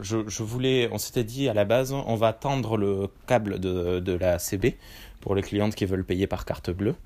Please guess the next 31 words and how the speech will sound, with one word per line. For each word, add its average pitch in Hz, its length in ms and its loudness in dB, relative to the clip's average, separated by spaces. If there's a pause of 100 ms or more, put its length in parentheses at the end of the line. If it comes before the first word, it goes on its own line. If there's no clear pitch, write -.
(480)
euh, 90 80 -2
jusqu'à 107 380 0
la 82 100 2
porte. - 380 2 (300)
Comme 90 120 -2
ça, 127 140 0
elles 120 100 2
n'entrent 110 300 0
pas. 101 180 0 (760)
Le 117 120 6
câble 117 400 4
de 104 80 2
la 101 120 2
C 104 180 -2
B, 135 200 2
j'ai 120 160 2
beau, 123 380 4
euh, 104 280 2 (100)
tricher, 123 640 0
tirer, 117 400 -2
pousser, 117 640 2
euh, 95 220 0 (540)
traficoter 110 640 0
tant 117 200 -2
que 101 60 -2
je 104 120 2
veux, 110 280 2 (560)
il 117 80 2
me 120 80 6
manque, 135 280 2
euh, 98 500 2